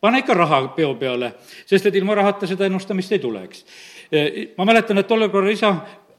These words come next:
andis viiskümmend kopikat, see oli, noh, Nõukogude aeg, rubla aeg oli see, ja ütles, et ma annan sulle sellepärast, et sa siit minema läheksid ja mitte millegi muu pärast, mitte ennustamise pärast,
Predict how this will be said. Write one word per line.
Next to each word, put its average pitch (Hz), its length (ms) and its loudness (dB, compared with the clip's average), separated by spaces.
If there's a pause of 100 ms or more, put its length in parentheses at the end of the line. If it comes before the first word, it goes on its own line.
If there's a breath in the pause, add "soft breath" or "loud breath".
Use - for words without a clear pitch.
andis 190 240 0
viiskümmend 214 320 -2
kopikat, 254 480 -4
see 175 120 -6
oli, 165 120 -6
noh, 156 240 -8
Nõukogude 190 380 -2
aeg, - 160 -2 (140)
rubla 175 260 -2
aeg 131 140 -4
oli 120 120 -2
see, 127 140 -6 (420 loud breath)
ja 208 80 6
ütles, 202 220 0
et 170 100 -2
ma 202 80 0
annan 196 160 -2
sulle 180 200 0
sellepärast, 185 520 -2
et - 60 -14
sa 135 100 -10
siit - 220 -10
minema 107 320 -6
läheksid - 540 -20
ja 135 100 -6
mitte 175 180 -6
millegi 160 320 -4
muu 139 140 -6
pärast, 123 260 -8
mitte 214 240 0
ennustamise 123 540 -6
pärast, 110 340 -12